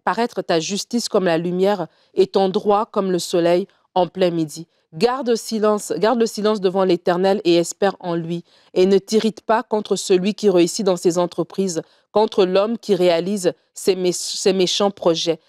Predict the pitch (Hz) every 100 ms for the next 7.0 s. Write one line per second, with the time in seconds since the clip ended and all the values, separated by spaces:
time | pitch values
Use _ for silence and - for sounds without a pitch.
0 | _ - 185 226 - 226 196 196 175 147
1 | - _ _ 196 190 202 196 208 247 226
2 | 190 - 185 175 143 - _ 175 190 -
3 | 226 226 202 _ 190 156 _ _ - 190
4 | - 220 214 196 190 175 - 185 151 -
5 | _ _ 196 185 180 180 175 - 208 -
6 | 175 175 175 170 - 175 170 170 180